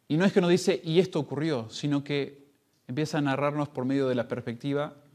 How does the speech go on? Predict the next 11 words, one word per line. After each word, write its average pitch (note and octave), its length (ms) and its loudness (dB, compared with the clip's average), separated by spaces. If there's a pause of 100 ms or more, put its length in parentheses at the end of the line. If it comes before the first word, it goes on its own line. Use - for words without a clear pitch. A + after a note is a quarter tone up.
de A2+ 60 -12
los A2+ 160 -8
ojos C#3+ 220 0
de C3 40 2
Nabucodonosor, B2+ 460 -2
cómo D3 300 -2
Nabucodonosor B2+ 560 -4 (920)
mira D3+ 320 4
dentro D3 360 2
del B2+ 100 0
horno D3+ 400 -2